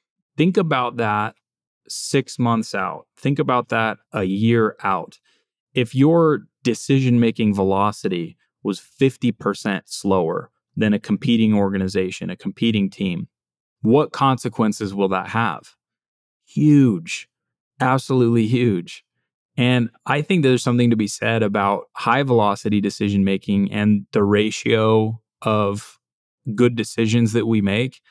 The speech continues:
You can overcome a lot of poor decision making by having high velocity decision making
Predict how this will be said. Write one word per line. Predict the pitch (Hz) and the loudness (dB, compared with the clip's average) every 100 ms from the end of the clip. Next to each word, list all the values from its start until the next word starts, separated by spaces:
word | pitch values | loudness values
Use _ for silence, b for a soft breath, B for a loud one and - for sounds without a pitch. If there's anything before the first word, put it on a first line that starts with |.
| _ _ _ _ | _ _ _ _
You | 131 165 | 2 2
can | 208 147 - | 2 -2 2
overcome | 127 131 123 117 - 101 107 131 139 - _ - | 2 4 2 0 0 -2 0 0 -2 -8 _ -4
a | 113 | -2
lot | 107 107 113 | 0 2 2
of | 117 107 98 _ _ | 2 0 -4 _ _
poor | - 107 107 113 | -2 4 4 4
decision | 107 - 107 110 113 | -2 -2 0 2 2
making | 113 113 131 139 135 _ _ _ _ | 0 -2 -2 -2 -6 _ _ _ _
by | 107 | -4
having | 110 110 107 | 0 0 0
high | 98 110 113 | -2 -2 0
velocity | 110 98 95 101 - 110 | 0 0 2 0 0 0
decision | 110 110 120 113 117 | 0 0 0 2 2
making | 117 113 127 123 127 | 2 0 -2 -2 -2